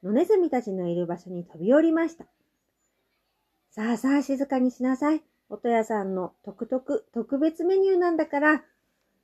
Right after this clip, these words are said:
野ネズミは、野ネズミの奥さんと二人で、ぺちゃくちゃ言っている子供たちをどうにか黙らせてから、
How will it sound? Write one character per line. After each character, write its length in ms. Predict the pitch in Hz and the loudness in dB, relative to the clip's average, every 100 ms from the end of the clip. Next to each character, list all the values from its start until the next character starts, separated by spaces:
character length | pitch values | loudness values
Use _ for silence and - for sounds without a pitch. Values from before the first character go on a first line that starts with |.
| _ - | _ -6
野 80 | 214 | 0
ネ 140 | 240 | 0
ズ 120 | 233 | 0
ミ 200 | 214 202 | -2 0
は、 380 | 185 185 190 190 _ _ | 0 0 -2 -4 _ _
野 60 | 208 | 0
ネ 140 | 277 | 2
ズ 120 | 349 | 2
ミ 120 | 349 262 | 2 2
の 180 | 240 | 2
奥 140 | 254 - | -2 -6
さ 160 | 247 208 | -8 -8
ん 80 | |
と 100 | 190 | -10
二 220 | 175 - 240 | -12 -6 -2
人 140 | 233 | 0
で、 240 | 185 185 _ _ _ _ | 0 -2 _ _ _ _
ぺ 120 | 381 | 0
ち 60 | 403 | 0
ゃ 20 | |
く 140 | - _ | -2 _
ち 100 | 196 | -8
ゃ 60 | |
言 140 | - 175 | -6 -12
っ 20 | |
て 320 | _ 254 262 | _ -2 0
い 20 | |
る 100 | 262 | 0
子 120 | 262 | 0
供 240 | 247 247 254 | 0 0 0
た 120 | 214 | -4
ち 140 | - 170 | -6 -8
を 120 | 165 | -6
ど 320 | 185 233 359 | -2 2 4
う 40 | |
に 120 | 359 - | 2 -2
か 100 | 190 | -6
黙 240 | 175 180 | -6 -4
ら 140 | 185 | -6
せ 100 | 196 | -6
て 100 | 175 | -8
か 140 | 160 156 | -8 -8
ら、 220 | 143 | -8